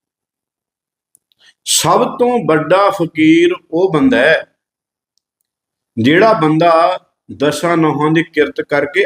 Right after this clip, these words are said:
ਆਪਣਾ ਪਰਿਵਾਰ ਪਾਲਦਾ ਹੈ। ਸਭ ਤੋਂ ਵੱਡਾ ਉਹ ਫਕੀਰ ਹੈ। ਪੰਦਰਾਂ ਭਗਤ ਹੋਏ ਨੇ ਗੁਰਬਾਣੀ ਦੇ ਵਿੱਚ, ਉਹਨਾਂ ਤੋਂ ਵੱਡਾ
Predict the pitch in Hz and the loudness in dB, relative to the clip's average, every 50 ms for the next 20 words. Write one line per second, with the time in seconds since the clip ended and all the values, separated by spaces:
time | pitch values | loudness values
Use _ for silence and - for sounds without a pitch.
0 | - 151 143 143 - - - 147 151 151 151 143 - - 127 123 120 117 117 117 | -2 0 -2 -2 -2 -2 -4 -2 -2 -2 -2 -2 -2 -2 0 2 2 2 2 2
1 | 117 117 117 110 - 113 110 104 98 95 90 95 92 _ _ _ _ _ _ _ | 0 0 -2 -4 -4 -4 -4 -4 -4 -6 -10 -16 -20 _ _ _ _ _ _ _
2 | _ _ _ _ _ _ _ _ _ _ _ _ _ _ _ _ _ _ _ _ | _ _ _ _ _ _ _ _ _ _ _ _ _ _ _ _ _ _ _ _
3 | _ _ _ _ - - - 143 160 165 196 180 160 143 151 131 143 151 151 151 | _ _ _ _ -8 -4 -2 -2 0 0 0 0 2 2 2 2 0 0 0 -2
4 | 127 - - 120 120 117 107 110 127 127 - _ _ _ _ _ _ _ _ _ | -8 -12 -10 -8 -6 -4 -4 -4 -6 -6 -12 _ _ _ _ _ _ _ _ _
5 | _ _ _ _ _ _ _ _ _ _ _ _ _ _ _ _ _ _ _ _ | _ _ _ _ _ _ _ _ _ _ _ _ _ _ _ _ _ _ _ _
6 | _ _ _ _ _ _ _ _ _ _ _ 156 156 160 160 165 175 180 - - | _ _ _ _ _ _ _ _ _ _ _ 2 2 2 4 2 2 0 0 0
7 | - 202 175 156 - 160 147 156 160 165 175 185 175 139 143 139 135 135 131 131 | 0 0 0 -2 -2 0 2 2 2 2 0 -2 0 0 0 2 2 2 2 0
8 | 131 123 117 117 110 104 101 _ - - _ _ _ _ _ _ _ _ _ _ | -2 -4 -6 -10 -14 -16 -18 _ -20 -20 _ _ _ _ _ _ _ _ _ _
9 | _ _ _ _ _ _ _ _ _ _ _ _ _ _ _ _ _ _ _ _ | _ _ _ _ _ _ _ _ _ _ _ _ _ _ _ _ _ _ _ _
10 | _ 151 165 196 220 226 233 226 220 185 160 151 139 143 170 170 | _ 0 2 2 2 0 2 2 2 2 2 0 0 2 2 4